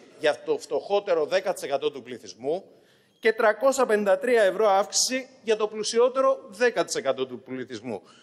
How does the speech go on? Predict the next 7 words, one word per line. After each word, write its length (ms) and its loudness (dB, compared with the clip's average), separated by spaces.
Ποιος 260 2
ωφελείται 440 2
περισσότερο; 640 2
Οι 100 -6
πλούσιοι. 580 -2
Μπράβο, 460 2
συγχαρητήρια. 720 -2